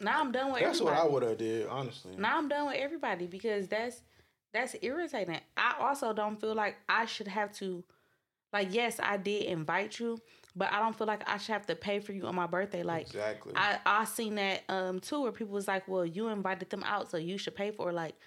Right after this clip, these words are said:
Speaker 2: No,
Speaker 1: no.
Speaker 2: bro, that's the
Speaker 1: That's
Speaker 2: problem.
Speaker 1: like somebody saying, like, "Hey,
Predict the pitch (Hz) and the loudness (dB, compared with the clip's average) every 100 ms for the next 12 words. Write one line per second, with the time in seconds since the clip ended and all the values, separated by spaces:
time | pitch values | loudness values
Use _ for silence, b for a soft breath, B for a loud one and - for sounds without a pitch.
0 | - 127 120 135 170 170 208 - 403 330 | -10 -4 0 2 4 4 4 4 4 6
1 | 180 160 131 139 - 127 254 311 - 330 | 4 4 0 -2 -4 2 4 4 2 0
2 | 320 311 294 294 277 - 285 262 233 262 | 0 0 2 2 2 -2 0 0 0 -2
3 | 311 202 | 0 -2